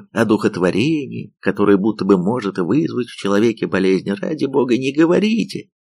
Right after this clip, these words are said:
Душа без тела — нечто настолько же нечеловеческое и ужасное, как и тело без души. Впрочем, первое —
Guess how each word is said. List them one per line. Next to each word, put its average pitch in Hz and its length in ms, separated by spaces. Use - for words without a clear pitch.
Душа 151 420
без 82 320
тела — - 380
нечто 147 440
настолько 139 520
же 135 120
нечеловеческое 131 1000
и 131 40
ужасное, 139 640
как - 200
и 151 80
тело 147 340
без - 200
души. - 440
Впрочем, - 500
первое — 95 580